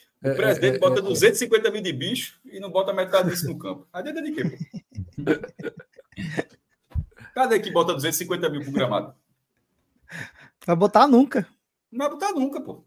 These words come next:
Speaker 1: E eu tô falando sério.
Speaker 2: Exatamente.
Speaker 1: Não
Speaker 2: A
Speaker 1: vai botar
Speaker 2: filosofia ali é outra. Mas é isso. Valeu, Mala. Obrigado aí pela,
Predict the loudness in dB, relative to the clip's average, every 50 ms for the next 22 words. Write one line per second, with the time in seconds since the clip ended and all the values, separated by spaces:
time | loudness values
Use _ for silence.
0 | _ _ _ _ _ _ 0 2 2 2 0 0 -2 -2 -2 0 0 0 0 0
1 | 0 -4 -4 -2 0 0 2 2 2 2 2 0 2 6 6 6 6 6 4 2
2 | 0 0 2 4 4 4 4 4 4 4 2 0 0 -2 -4 -6 -8 -10 -10 -14
3 | _ _ _ _ _ _ _ _ _ _ _ _ _ _ _ _ _ _ _ _
4 | _ _ _ _ 6 6 10 12 12 12 12 10 6 6 6 8 10 12 12 10
5 | 10 10 8 8 8 8 6 4 0 -6 -8 -6 -4 -4 -2 0 2 2 2 2
6 | 2 0 0 0 -2 0 0 2 4 6 6 4 4 2 -4 -10